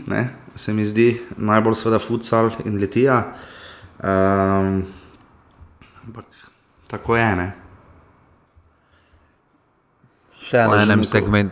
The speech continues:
Speaker 2: še ne, pač na enem, še enem segmentu pač nogometna zveza pozablja, kaj je njena naloga, no. Tako bom rekel, za
Speaker 1: Ja.
Speaker 2: ligo,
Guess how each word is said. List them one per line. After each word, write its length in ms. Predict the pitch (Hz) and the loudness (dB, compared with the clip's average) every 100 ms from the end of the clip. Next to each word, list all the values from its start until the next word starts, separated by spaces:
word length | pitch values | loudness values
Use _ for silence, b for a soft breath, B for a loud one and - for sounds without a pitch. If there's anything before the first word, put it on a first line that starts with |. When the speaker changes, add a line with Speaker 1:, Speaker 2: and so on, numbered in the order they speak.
| - - | -6 -12
Speaker 2:
še 240 | - 120 | -2 2
ne, 140 | 117 | 2
pač 260 | 113 113 - | 2 0 2
na 140 | 110 | 2
enem, 200 | 110 104 | 4 2
še 160 | 101 117 | 2 2
enem 220 | 107 101 | 2 2
segmentu 500 | 98 98 98 98 95 | 0 -2 0 0 -2
pač 320 | - 95 - | 0 0 0
nogometna 540 | - 98 98 98 - 98 | -2 0 0 -2 -4 -4
zveza 340 | 98 95 95 - B B B B B B B _ _ _ _ _ | -2 -4 -4 -8 B B B B B B B _ _ _ _ _
pozablja, 440 | 113 113 113 113 95 | 0 2 4 4 2
kaj 160 | - | 4
je 80 | 101 | 4
njena 220 | 98 98 | 4 4
naloga, 420 | 95 92 95 95 90 | 2 4 2 2 0
no. 180 | 90 | -4
Tako 200 | 92 92 | -4 -4
bom 140 | 95 92 | -2 0
rekel, 360 | 95 - 98 | 0 0 -2
za 140 | 95 101 | 2 2
Speaker 1:
Ja. 60 | |
Speaker 2:
ligo, 340 | 104 117 107 | 4 4 4